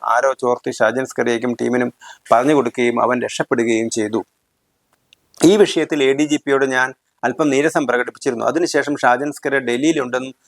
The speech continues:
സുപ്രീം കോടതിയിൽ മുൻകൂർ ജാമ്യത്തിനായി സീനിയർ അഡ്വക്കറ്റിനെ കാണാൻ എത്തിയിട്ടുണ്ടെന്നും വിവരം ലഭിച്ചു. അയാൾ ഡൽഹിയിലെ ഒരു സീനിയർ വക്കീലിനും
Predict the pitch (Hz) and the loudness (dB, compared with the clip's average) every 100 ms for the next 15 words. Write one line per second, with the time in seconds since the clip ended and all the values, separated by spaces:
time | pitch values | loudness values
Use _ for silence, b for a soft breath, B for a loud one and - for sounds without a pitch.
0 | b b - 139 147 170 151 143 143 123 | b b -2 0 2 2 2 0 -4 -6
1 | 135 151 151 143 139 - 135 135 127 139 | -4 -4 0 0 0 -4 -6 -4 -4 0
2 | 151 131 127 123 131 127 127 123 - 131 | 0 0 -4 -4 -4 0 0 -2 -6 -6
3 | 123 120 131 123 120 127 117 113 - 98 | -6 -6 -4 -6 -6 -8 -8 -8 -6 -8
4 | - 139 147 160 143 143 - 165 156 147 | -2 2 4 4 2 2 4 4 2 0
5 | 139 151 156 135 - 135 131 | 0 2 2 0 0 -4 -4